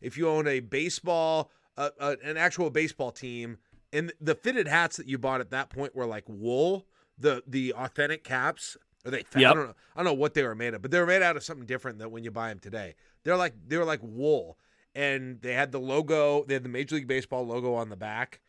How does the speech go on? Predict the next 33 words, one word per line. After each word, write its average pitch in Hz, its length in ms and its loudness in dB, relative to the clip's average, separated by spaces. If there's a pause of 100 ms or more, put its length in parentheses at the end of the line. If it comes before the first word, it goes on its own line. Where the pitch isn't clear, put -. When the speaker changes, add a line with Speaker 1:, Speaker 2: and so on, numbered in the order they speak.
(560)
Speaker 1:
and 127 160 -4
that 135 220 -2
was 131 100 2
Speaker 2:
Yep, 127 160 12
Speaker 1:
like 120 100 4
Speaker 2:
I 175 100 12
had, 226 200 12
I 180 140 12
had 202 280 12
those 160 180 12
hats. 170 400 10
Yeah, 185 140 12
I 196 60 12
had 185 100 12
Speaker 1:
Yeah, 160 60 8
Speaker 2:
those 156 160 8
hats 156 160 8
for 135 100 0
Speaker 1:
th-, 135 60 -4
Speaker 2:
sure. 180 140 6
Speaker 1:
that 202 220 6
was 151 220 -2
the, 127 200 -8
that 165 260 0
was, 131 280 -6 (300)
and 170 120 -2
they 214 80 8
were, 220 120 6
like, 196 260 2 (200)
twice 190 340 2
as 190 80 -6
expensive 123 600 -6
as, 101 380 -14